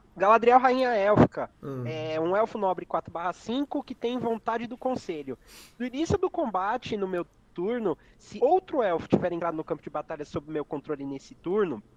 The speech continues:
Speaker 1: começando por mim, cada jogador vai votar por domínio ou orientação. Se domínio tiver mais votos, o anel me tentará e em seguida eu coloco o marcador mais um, mais um no meu guardião do anel. Se orientação tiver mais votos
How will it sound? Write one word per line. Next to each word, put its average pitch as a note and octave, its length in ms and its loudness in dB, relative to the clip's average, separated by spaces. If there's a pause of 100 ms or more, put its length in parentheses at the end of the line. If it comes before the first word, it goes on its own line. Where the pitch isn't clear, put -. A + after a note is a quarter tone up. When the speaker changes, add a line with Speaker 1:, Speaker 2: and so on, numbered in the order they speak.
(460)
Speaker 1:
começando A#3 480 2
por C#4+ 220 -4
mim, A#3 340 -6
cada B3 240 -2
jogador A3+ 360 0
vai A3 100 -2
votar G#3 360 -4
por G#3+ 200 -14
domínio A3 600 -2
ou A#3 180 2
orientação. B3 720 -4 (380)
Se - 140 -20
domínio C#4+ 380 6
tiver A3+ 240 -2
mais F3+ 240 -4
votos, F3 580 0 (140)
o F3+ 120 0
anel F3+ 300 0
me F3 140 -4
tentará G3 800 -4
e B3 160 -4
em C4 100 -4
seguida A#3 400 -8
eu B3 60 -4
coloco A3 320 0
o A3 40 -6
marcador G#3+ 360 -2
mais G3+ 180 -4
um, G#3 60 -4
mais F#3+ 240 -4
um G#3 100 2
no A3 80 -4
meu G#3 180 -2
guardião G#3 320 -2
do G#3+ 60 -2
anel. D#3 380 -6 (400)
Se - 320 -12
orientação D4 800 2
tiver G3+ 260 -2
mais F3 260 -6
votos E3+ 540 -2